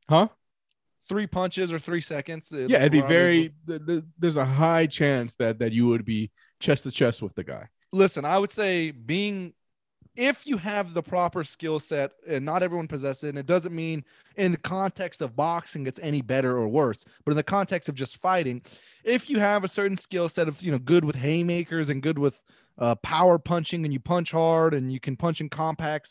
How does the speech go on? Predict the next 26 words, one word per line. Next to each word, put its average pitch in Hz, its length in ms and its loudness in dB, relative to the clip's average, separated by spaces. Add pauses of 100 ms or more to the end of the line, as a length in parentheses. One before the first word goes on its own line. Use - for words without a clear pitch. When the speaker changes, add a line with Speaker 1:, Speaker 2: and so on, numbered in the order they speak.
Speaker 2:
s-, 160 140 -12
spots. 147 240 0
Speaker 1:
You're 113 160 6
aggressive. 123 720 0
Uh, 117 140 0
I 107 80 -2
mean, 117 160 -2
who 190 80 2
Speaker 2:
Yeah, 202 120 8
yeah, 190 140 8
Speaker 1:
knows? 151 40 2
Speaker 2:
then 180 200 4
those 254 320 8
situations, 220 720 2
it's 185 180 0
a 151 60 4
big 170 300 2
advantage. 135 520 0
Yes, 117 320 -2
you're 135 120 -2
s-, - 180 -8
you're 139 180 2
gonna 139 140 4
be 127 140 0
great 143 380 0
at 139 100 -8